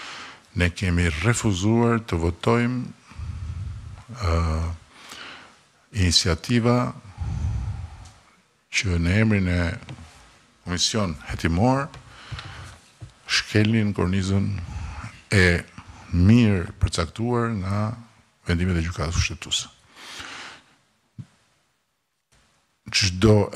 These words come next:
dhe e kemi thënë dhe e kemi përsëritur dhe e përsëris prap, kjo nuk është çështje marrëveshje, as negociatash. Kjo është çështje të drejtash. Opozita apo opozitat apo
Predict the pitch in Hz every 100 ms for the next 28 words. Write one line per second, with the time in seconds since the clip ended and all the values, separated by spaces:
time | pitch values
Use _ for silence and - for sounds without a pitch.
0 | 95 95 90 87 87 85 82 - - 131
1 | 127 95 82 87 82 80 87 95 127 131
2 | 113 87 87 87 92 80 - 135 - -
3 | _ _ - - - - - - - -
4 | 117 117 101 110 123 123 - - - _
5 | - - - 101 - 101 95 92 85 82
6 | - 73 80 _ _ _ _ - 95 98
7 | 107 98 87 - - - - - - -
8 | 131 120 98 - 120 - 113 123 _ _
9 | - 82 80 73 65 - - _ _ -
10 | - - - - - - - - - 90
11 | - 85 107 113 127 147 127 87 85 90
12 | 80 - - - - 87 85 78 127 123
13 | 131 123 - 85 - 87